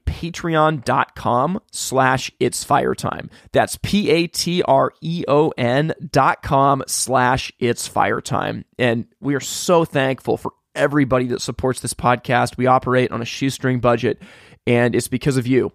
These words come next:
that we are able to continue and, uh, deliver content that hopefully moves the needle in your business. So thank you. Now, as you go out today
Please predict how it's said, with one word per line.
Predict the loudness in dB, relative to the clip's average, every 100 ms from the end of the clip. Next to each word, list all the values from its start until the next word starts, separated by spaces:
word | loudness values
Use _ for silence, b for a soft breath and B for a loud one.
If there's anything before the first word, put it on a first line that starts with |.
| -4
that | -4 2
we | 4
are | 4 2
able | 2 0 -4
to | -2 0 0
continue | -4 -4 0 2 4 2 0 b b b -2
and, | 0 2 2
uh, | 0
deliver | 0 2 2 0
content | 0 -2 0 -2 0
that | 0
hopefully | 0 -2 -4
moves | -2 -2 -2
the |
needle | -2 -2 -2
in |
your | -4
business. | -6 -6 -6 -6 -8 -14
So | -2 2 2 -2 -2
thank | 0 0 -2
you. | -6 B B B B B
Now, | 2 4
as | 4
you |
go | 2 4
out | 4 2
today | 2 2 2 0